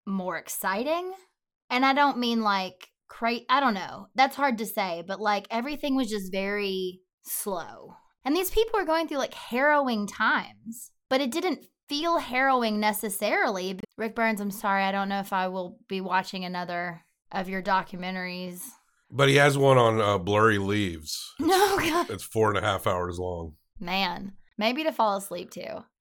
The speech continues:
Speaker 1: I am going to say, I usually give pretty high scores.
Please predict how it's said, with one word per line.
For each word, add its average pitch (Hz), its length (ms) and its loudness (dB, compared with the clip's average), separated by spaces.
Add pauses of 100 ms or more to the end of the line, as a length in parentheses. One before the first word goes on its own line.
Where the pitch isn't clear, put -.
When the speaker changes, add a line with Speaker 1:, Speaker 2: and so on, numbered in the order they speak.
Speaker 1:
I 226 280 2
am 311 240 -2
going 226 440 0
to 196 460 -6
say, 170 840 -8 (260)
I 262 40 0
usually 240 340 0
give 190 240 -4
pretty 170 260 -4
high 160 420 -2
scores. - 680 -10